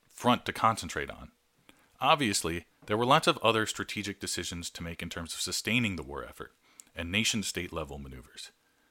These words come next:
But geographically, the whole thing was kind of one-dimensional. Thus, despite Stalingrad being a massive turning point in momentum,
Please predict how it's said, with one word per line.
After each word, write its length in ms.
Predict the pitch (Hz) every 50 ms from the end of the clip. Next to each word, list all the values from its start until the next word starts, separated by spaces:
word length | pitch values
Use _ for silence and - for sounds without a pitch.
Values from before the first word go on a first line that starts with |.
| _ -
But 120 | 90 87
geographically, 840 | - - 104 87 85 - 113 123 151 151 - 101 - - 76 78 80 - _ _ _ _ _ _ _ _
the 80 | - 117
whole 100 | 170 175
thing 200 | - 120 123 120
was 120 | 107 98
kind 220 | - - 104 104
of 80 | 98 85
one-dimensional. 720 | 82 90 92 85 82 82 92 90 - - - - - - _ _ _ _ _ _ _ _ _ _ _ _ _ - - _
Thus, 440 | 101 107 127 120 87 80 - - - - _ _ _ _ _ -
despite 340 | 101 - - - 156 190 -
Stalingrad 500 | - - - 151 156 156 143 143 135 123
being 200 | 113 120 123 117
a 40 | 98
massive 640 | 92 90 90 95 101 107 117 139 139 - - 110
turning 300 | - - - 123 120 113
point 220 | - - 110 104 85
in 60 | 90
momentum, 580 | 87 87 90 101 127 143 - - 71 65 -